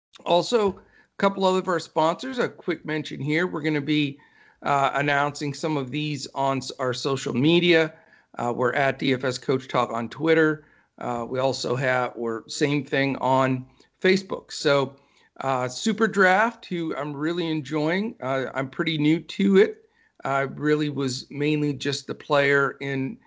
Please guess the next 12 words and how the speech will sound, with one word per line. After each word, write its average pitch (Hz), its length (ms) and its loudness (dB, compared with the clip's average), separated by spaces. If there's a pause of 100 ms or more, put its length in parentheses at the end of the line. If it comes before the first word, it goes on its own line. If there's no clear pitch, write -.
(360)
uh, 131 120 0
regular 143 440 2
DraftKings, 131 640 0
FanDuel, 135 520 -4
and 123 100 -8
Yahoo 135 540 0
for 120 260 -4
D 135 200 -2
F 135 120 -4
S 120 140 -4
Sports, 127 400 -6
but 123 320 -2